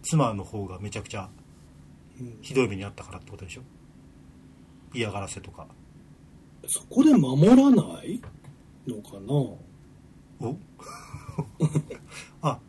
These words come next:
Speaker 1: 泥棒されたら、泥棒された方が割と、「なんで鍵かけないの？」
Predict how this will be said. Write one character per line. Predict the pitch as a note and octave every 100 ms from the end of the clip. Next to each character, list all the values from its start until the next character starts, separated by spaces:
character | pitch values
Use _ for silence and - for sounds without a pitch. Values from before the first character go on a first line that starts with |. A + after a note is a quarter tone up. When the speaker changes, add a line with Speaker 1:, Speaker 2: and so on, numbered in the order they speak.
| - -
Speaker 1:
泥 | C#3 D3
棒 | D3+ D#3
さ | D3+
れ | D#3
た | D3+ G3+
ら、 | G#3+ C#3+ - - - - -
泥 | C3 B2+
棒 | B2 A#2+
さ | - A#2+
れ | B2
た | C#3+ D3+
方 | - - G#3 G#3
が | G#3+
割 | C3 A2
と、 | F#2+
「な | A2 A#3
ん | B3+
で |
鍵 | D3 B2+ A2
か | -
け | - G#2
な | F2
い | D2+
の？」 | E2+